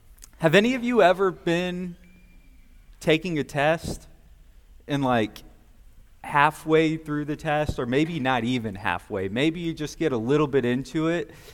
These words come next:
and you realize you are totally unprepared and you are going to do very, very bad on that?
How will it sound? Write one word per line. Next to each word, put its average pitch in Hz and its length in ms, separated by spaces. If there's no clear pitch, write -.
and 139 160
you 120 100
realize 117 800
you 185 140
are 120 100
totally 185 720
unprepared 120 880
and 143 140
you 185 160
are 170 100
going 151 280
to 135 100
do 120 260
very, 120 560
very 107 400
bad 92 380
on 87 100
that? 90 120